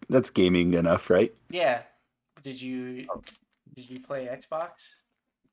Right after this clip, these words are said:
Speaker 1: Don't have an Xbox, so no. <laughs>
Speaker 2: There you go. Well, you'll get there.
Speaker 1: We'll get there someday. Fraud.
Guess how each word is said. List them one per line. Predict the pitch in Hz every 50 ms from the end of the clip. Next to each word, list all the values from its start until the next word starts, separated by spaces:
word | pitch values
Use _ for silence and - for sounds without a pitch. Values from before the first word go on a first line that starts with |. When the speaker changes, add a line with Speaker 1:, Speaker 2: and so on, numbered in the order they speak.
| _ _ _ _ - - - _ _ _ _ _ _ _ _ _ _ _ _ _ _ _ _ -
Speaker 1:
Don't | 95 90 101 - - - - - - - -
have | - 98 90 87 90 95
an | 92
Xbox, | 98 95 - - - 87 87 92 - - - - - - -
so | - - 82 78 82 - - - - - - _ _ _ _ _ _ _ _ -
no. | - 85 95 92 - _ _ _ _ _ _ - - -
<laughs> | 160 135 - 143 120 - - _ _ _ _ _ _ _
Speaker 2:
There | 131 127
you | 120 117 113 113 110
go. | 117 113 113
Well, | 123 127 127 123 123 - _ _ _ _ _ _ _ _ _ _ _ _ _ _ _ _ _ _
you'll | - 147 139
get | 135 127 110 - -
there. | - - - _ _ _ _ _ _ _ _ _ _ _ _ _ _ _ _ _ _ _ _ -
Speaker 1:
We'll | 82
get | 78 78 - -
there | 80 80 78
someday. | - 80 80 82 78 82 85 90 90 - - - _ _ _ _ _ _ _ _ _ _ _ _ _ _ _ _ _ _ _ _ _ _ _ _ _ _ _ _ _ _ _ _ _ _ _ _ _ _ _ _ _ _ _ _ -
Fraud. | - - - 80 82 85 85 85 85 85